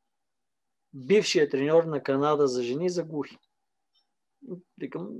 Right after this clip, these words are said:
"Няма как да знам, защото, а, Канада ги няма, а, не са заявили участие на световното."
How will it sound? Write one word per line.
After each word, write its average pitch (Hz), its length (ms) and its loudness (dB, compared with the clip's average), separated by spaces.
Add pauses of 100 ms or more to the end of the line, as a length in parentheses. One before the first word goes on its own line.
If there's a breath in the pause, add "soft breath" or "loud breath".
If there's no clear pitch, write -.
(440)
"Няма - 260 -6
как 185 200 4
да 165 100 4
знам, 135 280 -2
защото, 170 720 0 (560 loud breath)
а, 143 640 -2 (480)
Канада 165 460 4
ги 170 140 -2
няма, 170 260 0
а, 147 400 0 (240)
не 147 340 -4
са 170 180 2
заявили 165 420 4
участие 139 520 0
на 120 120 -8
световното." 139 920 -6